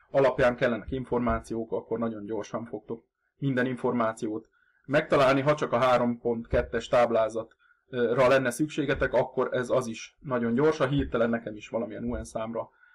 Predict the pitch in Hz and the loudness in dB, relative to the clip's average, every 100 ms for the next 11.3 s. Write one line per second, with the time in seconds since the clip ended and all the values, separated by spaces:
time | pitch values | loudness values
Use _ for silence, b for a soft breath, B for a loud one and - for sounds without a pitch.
0 | b - 123 120 160 156 139 135 123 120 | b -4 -2 0 0 0 0 0 0 0
1 | 120 - 120 110 113 117 110 98 131 131 | -2 -2 -2 -2 -4 -4 -4 -2 0 0
2 | 127 120 113 120 117 117 117 113 113 110 | 0 -2 -2 -4 -6 -6 -6 -4 -2 -2
3 | 107 113 110 - 113 110 - - - 98 | -4 -4 -4 -6 -12 -12 -14 -14 -12 -12
4 | 113 113 123 113 113 107 113 b b b | -10 -6 -4 -4 -6 -12 -18 b b b
5 | b - 160 - 185 156 131 127 135 123 | b -6 -6 -4 0 2 2 2 0 2
6 | 160 143 139 127 120 - 117 120 117 117 | -2 0 0 2 0 0 -2 0 0 -2
7 | 120 - 180 156 139 139 117 113 101 - | -6 -4 -2 -2 -2 -6 -6 -8 -12 -10
8 | 113 123 - 113 117 - - b b b | -8 -8 -8 -6 -8 -8 -10 b b b
9 | - 117 113 107 - - 110 110 120 110 | -6 -6 -4 -6 -6 -4 -4 -4 -6 -6
10 | 110 107 104 104 107 104 104 - - - | -6 -10 -10 -10 -10 -14 -12 -14 -12 -16
11 | - - - | -16 -14 -16